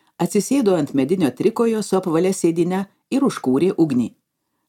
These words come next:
Katilas pradėjo virti. Senelis laikė po jo pakišęs ant ilgos geležinės šakės didelį gabalą sūrio ir sukiojo virš ugnies, kol sūris iš visų pusių gražiai pageltonavo.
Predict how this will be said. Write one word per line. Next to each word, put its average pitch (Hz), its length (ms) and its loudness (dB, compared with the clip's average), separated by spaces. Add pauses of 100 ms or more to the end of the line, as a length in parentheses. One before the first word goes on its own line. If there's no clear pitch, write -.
(160)
Katilas 202 460 0
pradėjo 139 480 0
virti. 143 420 -2 (320)
Senelis 220 560 0
laikė 170 320 2
po 127 100 0
jo 143 220 0
pakišęs 151 560 -2
ant 131 160 -2
ilgos 143 400 0
geležinės 135 560 0
šakės 151 480 -2 (300)
didelį 214 500 2
gabalą 170 400 0
sūrio 160 540 0 (480)
ir 262 100 2
sukiojo 208 640 0
virš 127 300 -2
ugnies, 143 400 0 (340)
kol 120 160 0
sūris 196 560 0
iš - 80 -12
visų 131 320 -2
pusių 208 380 0
gražiai 139 340 0
pageltonavo. 147 800 -2